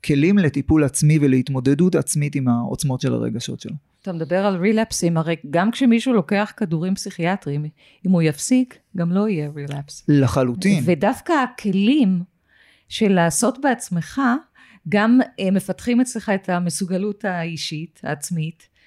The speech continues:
Speaker 2: ואתה מרגיש שאתה משיג משהו, שאתה עשית משהו למען הרווחה הנפשית שלך, וכך דיברתי עם טל לפני שהגעת, עם גל,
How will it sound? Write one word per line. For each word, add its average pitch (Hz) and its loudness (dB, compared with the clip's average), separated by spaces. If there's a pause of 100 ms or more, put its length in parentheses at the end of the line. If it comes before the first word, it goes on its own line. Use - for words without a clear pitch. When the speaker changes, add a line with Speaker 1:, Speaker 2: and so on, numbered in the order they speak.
(180)
Speaker 2:
ואתה 165 -2
מרגיש 170 -6
שאתה 220 -2
משיג 208 0
משהו, 151 -4 (400)
שאתה 165 -8
עשית 269 -4 (100)
משהו 180 -4
למען 160 -6 (920)
הרווחה 160 -4
הנפשית 160 -8
שלך, 160 -6 (180)
וכך 160 -4
דיברתי 180 -2
עם 214 0
טל 208 -6
לפני 196 -10
שהגעת, 190 -4 (640)
עם 170 -4
גל, 202 0